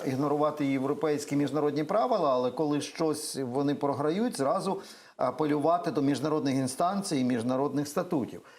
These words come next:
Але, м, є внутрішній м-, механізм, про, е, я про так званого, е, короля Тіктоку румунського. Тобто, м, тридцять шість, е, років хлопцю, за яким тягнеться шлейф дуже, е,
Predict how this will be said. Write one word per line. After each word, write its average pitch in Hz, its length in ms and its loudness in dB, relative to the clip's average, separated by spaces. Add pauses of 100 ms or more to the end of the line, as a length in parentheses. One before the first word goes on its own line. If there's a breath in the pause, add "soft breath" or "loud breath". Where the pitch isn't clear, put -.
(240 loud breath)
Але, 165 520 2
м, 151 160 0
є 151 260 2
внутрішній 190 920 0
м-, 143 100 0
механізм, 190 680 0
про, 151 220 2
е, 147 600 2 (240)
я 185 160 2
про 175 360 0
так 165 180 -2
званого, 165 1040 2
е, 139 580 0
короля 175 420 2
Тіктоку 180 560 0
румунського. 117 720 -2
Тобто, 151 400 -2 (540 loud breath)
м, 143 360 -8
тридцять 202 400 -2
шість, 208 320 -4
е, 165 460 2
років 190 320 0
хлопцю, 180 640 0
за 151 140 2
яким 165 320 0
тягнеться 170 520 0
шлейф 175 440 -2
дуже, 151 380 0 (260)
е, 143 40 2